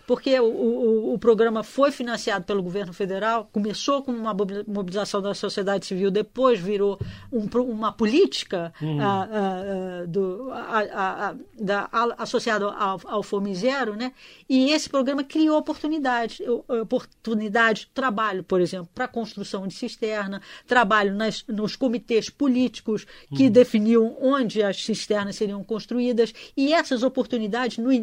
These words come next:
Speaker 1: no início, foram abertas mais ao, aos homens, né? Construção civil, a política, e de, com parcerias com o movimento feminista, com ongs feministas, elas foram também abertas pra, pras mulheres. E tem um número muito grande de,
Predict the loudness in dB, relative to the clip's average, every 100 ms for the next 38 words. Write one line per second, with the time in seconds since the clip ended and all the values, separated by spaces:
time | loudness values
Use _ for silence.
0 | 0 0 0 2 2 2 0 -4 -2 -2
1 | -2 -2 -4 -4 -8 -6 -4 -2 -2 -4
2 | -6 -8 -6 -6 -2 0 0 -2 -6 -6
3 | -8 -12 -8 -8 -6 -6 -4 -2 0 -2
4 | -4 -10 -10 -2 0 0 0 -4 -10 -12
5 | -2 6 6 6 0 -6 -4 -2 -4 -2
6 | -4 0 -2 2 2 2 2 0 0 -8
7 | -8 -8 -8 -2 0 0 0 -2 -2 -6
8 | -6 -6 -6 -6 -4 -4 -2 -2 0 -2
9 | -2 -2 -2 -2 0 0 -2 -6 -6 -6
10 | -6 -6 -8 -6 -8 -6 -6 -8 -10 -10
11 | -6 -4 -4 -4 -4 -6 -6 -4 -4 -4
12 | -6 -4 -4 -4 -4 -4 -6 -6 -8 -6
13 | -6